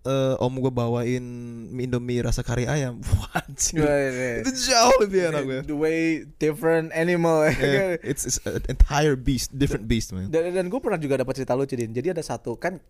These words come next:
Speaker 2: kan we consider Indomie as a unhealthy food ya, of course kan.
Speaker 1: Do we?
Speaker 2: Karena dia itu, eh, bener-bener kayak kandungan M S G dan macam-macam lah.
Speaker 1: Dan garam.
Speaker 2: Nah,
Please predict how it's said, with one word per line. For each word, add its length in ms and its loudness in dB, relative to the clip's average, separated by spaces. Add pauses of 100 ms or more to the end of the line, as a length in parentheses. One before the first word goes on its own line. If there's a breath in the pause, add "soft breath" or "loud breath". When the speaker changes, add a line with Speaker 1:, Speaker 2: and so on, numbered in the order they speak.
Speaker 2:
kan 180 -6
we 160 -4
consider 640 -2
Indomie 540 -4
as 340 -6
a 160 -6
unhealthy 400 -8
food 220 -6
ya, 340 -8
of 140 -14
course 180 -8
kan. 340 -6
Speaker 1:
Do 220 0
we? 140 -2
Speaker 2:
Karena 320 -4
dia 160 -2
itu, 240 -2 (240)
eh, 400 -14
bener-bener 460 -4
kayak 180 -10
kandungan 420 -6
M 140 -6
S 160 -6
G 80 -2
dan 140 -2
macam-macam 400 -10
lah. 100 -6
Speaker 1:
Dan 140 -6
garam. 240 -2
Speaker 2:
Nah, 120 0